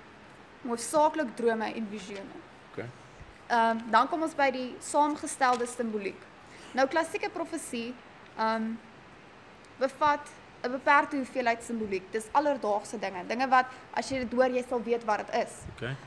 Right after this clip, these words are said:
Speaker 1: Maar dan kom ons nou by apokaliptiese profesie, ehm, by hulle simbole. En dit is heeltemal iets anders. Ehm, en dit beeld uit 'n bo-menslike werklikheid hierso. Want ek meen, daar's goeters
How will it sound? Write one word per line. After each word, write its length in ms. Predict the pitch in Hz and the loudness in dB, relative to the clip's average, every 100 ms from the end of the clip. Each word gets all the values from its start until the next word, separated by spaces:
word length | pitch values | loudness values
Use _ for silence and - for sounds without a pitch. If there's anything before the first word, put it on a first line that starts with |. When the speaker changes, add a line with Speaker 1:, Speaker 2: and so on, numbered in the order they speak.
| - | 4
Speaker 1:
Maar 180 | 233 254 | 8 8
dan 160 | 330 | 6
kom 140 | 339 311 | 2 -4
ons 120 | 302 | -2
nou 120 | 262 | 0
by 60 | 254 | 2
apokaliptiese 840 | 240 233 240 220 233 - 320 254 | 2 0 -4 -2 -2 -2 -4 -4
profesie, 540 | - 208 220 - 202 202 - - - - | -6 -8 -8 -8 -8 -8 -12 -20 -20 0
ehm, 280 | 220 214 214 | 2 2 4
by 140 | 202 208 | 6 6
hulle 160 | 262 320 | 6 4
simbole. 580 | - 247 208 196 180 - - | 0 0 2 0 0 -6 -10
En 160 | - 233 | -4 2
dit 200 | 247 254 | 2 4
is 240 | 254 240 - - 196 202 | 2 0 -6 -10 -12 2
heeltemal 380 | 277 285 262 240 | 4 6 4 4
iets 140 | 240 | 2
anders. 320 | - 247 196 - - | 0 0 -2 -10 -2
Ehm, 260 | 208 214 220 220 - - - - - | 2 2 2 -4 -10 -20 -20 -20 -4
en 420 | 240 240 240 240 - - - 233 | 2 4 2 -2 -6 -18 -18 2
dit 160 | 233 | 2
beeld 280 | 226 294 302 | 6 6 8
uit 160 | 311 294 - | 4 2 -2
'n 120 | 214 196 | -4 0
bo-menslike 800 | 262 339 302 247 277 285 294 240 | 2 4 2 0 -2 -2 -2 -2
werklikheid 600 | 196 196 208 214 190 190 - - - - - | 0 0 0 -4 -4 -6 -8 -16 -18 -18 -8
hierso. 320 | 226 220 190 - - - - - | -6 -4 -6 -8 -12 -20 -20 -4
Want 300 | 214 247 240 | 4 4 4
ek 140 | 247 | 0
meen, 240 | 247 285 254 | 2 2 2
daar's 200 | 254 - | 0 -4
goeters 420 | 302 302 294 - | -6 -2 -2 -4